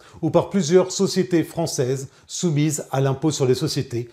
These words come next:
si aucune d'entre elles n'atteint individuellement le seuil de détention de quatre-vingt-quinze pour cent, ou à plus de quatre-vingt-quinze pour cent par une société française non soumise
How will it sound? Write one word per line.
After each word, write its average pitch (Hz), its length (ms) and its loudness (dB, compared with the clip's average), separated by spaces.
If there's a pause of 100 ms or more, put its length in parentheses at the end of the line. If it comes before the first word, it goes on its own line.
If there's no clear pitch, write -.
(140)
si - 200 0
aucune 175 320 2
d'entre 147 300 0
elles 139 200 0
n'atteint 135 520 -2
individuellement 131 840 0 (200)
le 139 120 2
seuil 139 300 2
de 131 80 0
détention 127 400 -2
de 123 80 2
quatre-vingt-quinze 135 560 -2
pour - 220 -10
cent, - 260 -10 (420)
ou 165 140 6
à 170 140 6
plus 214 160 0
de 143 100 0
quatre-vingt-quinze 180 560 0
pour - 220 -4
cent 170 180 -2
par 127 160 -2
une 143 100 -4
société 165 380 0
française 165 580 0
non 185 200 4
soumise 160 540 -2